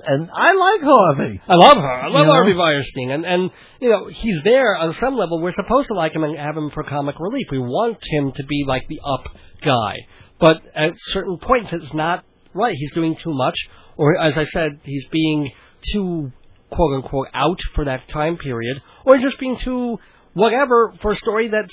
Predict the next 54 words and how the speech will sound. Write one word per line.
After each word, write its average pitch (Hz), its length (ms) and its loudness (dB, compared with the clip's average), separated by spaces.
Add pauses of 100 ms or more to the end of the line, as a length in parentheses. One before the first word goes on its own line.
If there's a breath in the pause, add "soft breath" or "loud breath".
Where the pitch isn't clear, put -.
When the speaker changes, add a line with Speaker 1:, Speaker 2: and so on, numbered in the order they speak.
(200)
Speaker 2:
he's 233 220 -4
peripheral 294 520 4
to. - 180 -6
Speaker 1:
But, 247 220 -2
and, 190 360 -4
but 220 220 -2
remember, 220 400 0
he 202 240 2
is 320 160 0
a, 320 240 -2 (280)
he 170 180 -8
goes 170 300 -2
by. 185 240 -4
He 139 120 -8
says, 120 140 -12
"Oh, 147 180 -2
to 143 80 -2
all 147 140 -2
the 139 80 -4
women 202 300 -4
on 156 160 -6
the, 139 120 -8 (260)
the 147 360 -10 (120)
stage, 190 300 -8
everyone 202 400 -4
knows 220 320 -4
him." 202 220 -8
It's 165 120 -14
like, 180 240 -12 (880 soft breath)
it's 196 280 -10
not 247 240 -4
about 349 320 -2
him. 151 320 -6
Speaker 2:
Yeah, 120 180 -4 (280)
yeah, 131 180 -2
that, 180 220 0
that 208 200 2
was 190 180 0
a 160 40 -10
problem. 131 500 -4
But 160 180 -4 (340 loud breath)
would 269 180 0
you, 277 280 -4
would 269 140 -6
you 269 180 -4 (140)
say? 208 280 -4
I 185 100 -6
mean, 208 120 0
I 226 80 2
know 247 200 2
someone 214 200 0
who 185 160 0
hated 190 440 2
it 170 140 -4